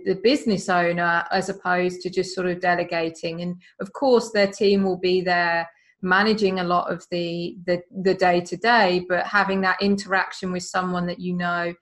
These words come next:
if there are any issues and you might not get the response from the, the team, that there is someone that you can call on,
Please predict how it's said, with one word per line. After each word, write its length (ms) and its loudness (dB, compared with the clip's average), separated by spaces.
if 160 -8
there 220 4
are 260 6
any 320 2
issues 460 -4
and 140 -2
you 80 2
might 300 4
not 280 -6
get 200 -2
the 80 -8
response 640 -6
from 320 -6
the, 280 -4
the 100 -6
team, 440 0
that 140 -4
there 180 4
is 160 0
someone 320 -2
that 120 -6
you 100 -6
can 180 -8
call 340 -2
on, 120 -4